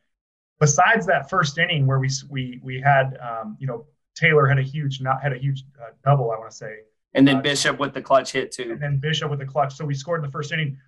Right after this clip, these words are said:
Speaker 1: We did not have another hit until the sixth inning.
Speaker 2: Well, we
Speaker 1: So
Speaker 2: did
Speaker 1: we
Speaker 2: score
Speaker 1: went
Speaker 2: two in the second. Did we get
Speaker 1: Yeah,
Speaker 2: a hit
Speaker 1: but
Speaker 2: in those, in that inning?
Speaker 1: Um,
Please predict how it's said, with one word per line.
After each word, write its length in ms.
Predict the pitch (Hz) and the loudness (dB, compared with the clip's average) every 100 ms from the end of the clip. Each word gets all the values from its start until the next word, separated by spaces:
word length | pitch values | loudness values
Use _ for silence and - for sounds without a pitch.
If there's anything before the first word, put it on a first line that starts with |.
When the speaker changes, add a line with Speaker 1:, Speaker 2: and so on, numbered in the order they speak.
| _ | _
Speaker 1:
We 200 | 139 185 | -2 0
did 160 | 196 170 | 0 -2
not 180 | 175 151 | -2 0
have 120 | 160 | -2
another 320 | 147 165 147 | -4 -4 -4
hit 440 | - 196 - - - - _ _ _ | -4 -4 -4 -6 -18 -20 _ _ _
until 320 | 147 139 160 | 0 0 0
the 80 | 143 | -4
sixth 460 | 135 - 170 - - | -6 -6 -8 -8 -10
inning. 280 | 143 135 - _ _ _ _ _ - | -8 -10 -16 _ _ _ _ _ -2
Speaker 2:
Well, 160 | 147 | 4
we 80 | 160 | 6
Speaker 1:
So 60 | 160 | 6
Speaker 2:
did 60 | |
Speaker 1:
we 40 | 196 | 2
Speaker 2:
score 200 | 185 202 | 2 2
Speaker 1:
went 100 | 160 | 2
Speaker 2:
two 160 | 175 165 | 0 -2
in 80 | |
the 80 | 143 | -2
second. 480 | - 131 123 101 - _ _ _ _ - | -2 0 0 -6 -18 _ _ _ _ -4
Did 100 | 135 | 0
we 80 | |
get 140 | 135 143 | 2 2
Speaker 1:
Yeah, 80 | 139 | 2
Speaker 2:
a 20 | |
hit 60 | 143 | -2
Speaker 1:
but 20 | |
Speaker 2:
in 60 | 131 | -4
those, 260 | 131 131 _ _ - | -8 -10 _ _ -4
in 80 | |
that 160 | 127 123 | 0 2
inning? 280 | 131 139 143 _ _ _ _ _ 151 | 2 -2 -6 _ _ _ _ _ -2
Speaker 1:
Um, 800 | 143 139 135 135 131 127 135 | 0 0 -2 -2 -4 -8 -14